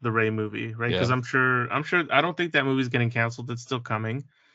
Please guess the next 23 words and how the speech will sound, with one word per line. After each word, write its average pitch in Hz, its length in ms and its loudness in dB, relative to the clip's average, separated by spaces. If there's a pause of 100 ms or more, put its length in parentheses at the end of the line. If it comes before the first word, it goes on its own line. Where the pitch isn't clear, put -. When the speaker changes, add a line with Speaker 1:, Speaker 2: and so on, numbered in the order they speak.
(260)
Speaker 2:
I - 80 6
don't 190 120 8
even 131 160 8
think 135 100 12
it's 113 100 4
Speaker 1:
Um, 127 60 6
Speaker 2:
gonna 101 100 8
be 78 60 -6
bad. 123 340 4 (280)
I 101 80 2
think 143 180 0
it, 127 160 2 (380)
you 107 120 0
know, 101 160 2 (560)
it 107 120 0
can't 139 260 6
be 123 160 6 (140)
worse 101 420 6
than 90 340 -4 (800)
<laughs> 147 600 -14
Last 90 280 2
Jedi. 87 540 2
So, 90 360 2